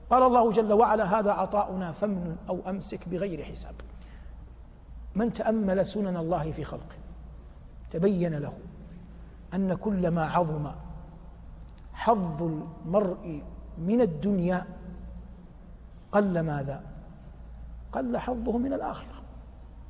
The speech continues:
هذا الأصل، كلما عظم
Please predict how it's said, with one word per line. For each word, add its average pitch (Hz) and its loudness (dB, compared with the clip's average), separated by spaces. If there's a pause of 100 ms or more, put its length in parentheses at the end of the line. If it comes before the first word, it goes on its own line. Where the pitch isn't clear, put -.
هذا 233 6
الأصل، - -2 (1200)
كلما 214 6
عظم 165 4